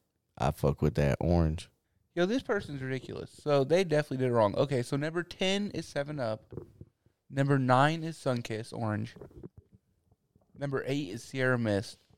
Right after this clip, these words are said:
Speaker 1: Eh.
Speaker 2: Yeah, it's not a hitter for me.
Speaker 1: Nah, Sprite, dog.
Speaker 2: Number seven is Fanta. I u-
Speaker 1: That's, that's forty-eight flavors.
Speaker 2: I used to tear down strawberry Fantas.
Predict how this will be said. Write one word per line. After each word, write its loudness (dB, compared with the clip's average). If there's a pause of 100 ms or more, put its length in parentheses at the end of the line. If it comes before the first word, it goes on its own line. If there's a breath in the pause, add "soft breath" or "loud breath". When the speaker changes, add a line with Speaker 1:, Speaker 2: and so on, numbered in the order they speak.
(480)
Speaker 1:
Eh. -2 (920)
Speaker 2:
Yeah, 0
it's -2
not 4
a 2
hitter 0
for -4
me. -10 (260)
Speaker 1:
Nah, -6 (160)
Sprite, -2
dog. -2
Speaker 2:
Number -6
seven -4
is -6
Fanta. 0 (1400)
I 0
u- 2
Speaker 1:
That's, 6
that's 0
forty-eight 2
flavors. 0
Speaker 2:
I -2
used -6
to -6
tear -2
down 4
strawberry 4
Fantas. -4